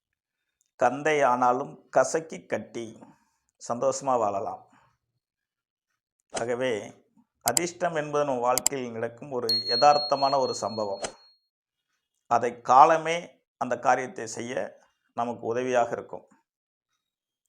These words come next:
அதனால் மனிதன் வந்து ஒரு சிறு முயற்சி எடுக்கலாமே தவிர,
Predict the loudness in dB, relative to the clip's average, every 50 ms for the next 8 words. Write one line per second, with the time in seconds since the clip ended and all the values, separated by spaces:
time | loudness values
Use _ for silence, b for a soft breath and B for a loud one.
0 | _ _ _ -8 -4 0 0 0 0 0 -4 -4 -4 -2 -4 -4 -4 -2 -6 -4
1 | -2 -2 -4 -4 -4 -6 -6 -6 -6 -6 -6 -6 -6 -6 -4 -4 -6 -6 -6 -6
2 | -4 -4 -4 -4 0 2 2 2 2 -2 -4 -2 0 0 2 2 2 0 -2 -6
3 | -14